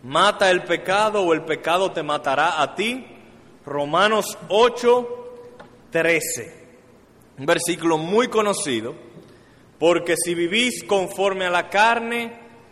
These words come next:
moriréis. Mas si por el Espíritu hacéis morir las obras de la carne, viviréis". Esa frase, "Mata el pecado o el pecado te matará a ti",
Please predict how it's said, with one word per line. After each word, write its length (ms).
moriréis. 1000
Mas 260
si 100
por 220
el 100
Espíritu 680
hacéis 400
morir 340
las 240
obras 240
de 100
la 160
carne, 560
viviréis". 580
Esa 260
frase, 420
"Mata 460
el 120
pecado 520
o 120
el 80
pecado 420
te 120
matará 400
a 100
ti", 240